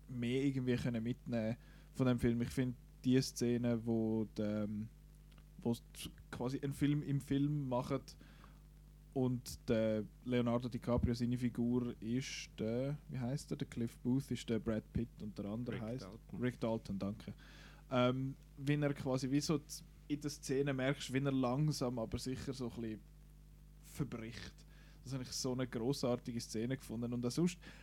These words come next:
Speaker 1: was ich schade finde, ist, dass der, der Soundtrack ist mir ehrlich gesagt nicht ganz so geblieben wie bei vielen anderen Tarantino-Filmen.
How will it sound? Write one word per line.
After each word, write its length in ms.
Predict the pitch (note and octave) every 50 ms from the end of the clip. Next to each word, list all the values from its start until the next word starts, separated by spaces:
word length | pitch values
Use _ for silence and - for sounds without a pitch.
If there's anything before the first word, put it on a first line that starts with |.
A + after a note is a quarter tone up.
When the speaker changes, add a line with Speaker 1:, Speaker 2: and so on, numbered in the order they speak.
| - - - -
Speaker 1:
was 220 | - C#3+ D3+ D3+
ich 100 | E3 D3+
schade 300 | - D3 C3+ D#3+ F#3 -
finde, 180 | - F3+ E3+ D#3+
ist, 160 | D3+ - -
dass 180 | D3 C#3 - -
der, 280 | - C3 B2 A#2+ A2+ - - - - - - - - - - - -
der 80 | C#3+ C3+
Soundtrack 640 | - C3 A#2 B2+ D#3 F#3 F3+ - - E3+ D#3 - -
ist 120 | C3 -
mir 120 | C3 C3 B2
ehrlich 280 | B2+ B2 B2 B2+ -
gesagt 260 | - - B2 A2+ G#2+
nicht 160 | - C#3 D3+ -
ganz 300 | D3+ C#3 D3+ F3 F3 -
so 200 | E3+ - E3 D#3+
geblieben 460 | - - D3 C#3+ D#3 D#3 D#3 D#3+ D3+
wie 80 | C#3+ C3+
bei 140 | B2+ B2+ A#2+
vielen 420 | - - B2 C3 C#3+ D#3 E3+ D#3 C#3+
anderen 360 | C3 C#3+ D#3+ D#3+ D#3 D#3 D3+
Tarantino-Filmen. 960 | - - C3+ C3+ C#3 C#3+ - - C3+ C#3+ C#3+ C#3+ C#3+ C#3 C#3+ D3 D#3 F3 F3+